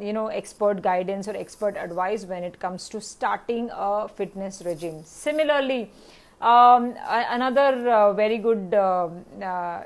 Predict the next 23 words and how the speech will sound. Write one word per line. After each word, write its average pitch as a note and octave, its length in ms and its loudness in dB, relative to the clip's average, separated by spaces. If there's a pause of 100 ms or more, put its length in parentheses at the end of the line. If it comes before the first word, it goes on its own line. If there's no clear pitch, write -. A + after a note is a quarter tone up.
you G3+ 120 -8
know, G#3+ 120 -4
uh, F#3+ 420 -4
a - 80 -10
question G#3+ 400 -4
that G3+ 160 -2
we G3+ 280 -4
encounter F#3+ 540 -2
from G3 280 -6
a F3+ 80 -10
lot G#3+ 500 0
of A3 220 -6
clients, F3+ 420 -8
they G3+ 120 -14
say, G#3+ 340 -10 (1040)
"I A#3 180 6
want A#3 280 0
to C4 60 -2
lose F#3+ 380 -4
my F#3 160 -8
belly E3+ 360 -6
fat. - 320 -12 (760)
Okay, G#3 340 -10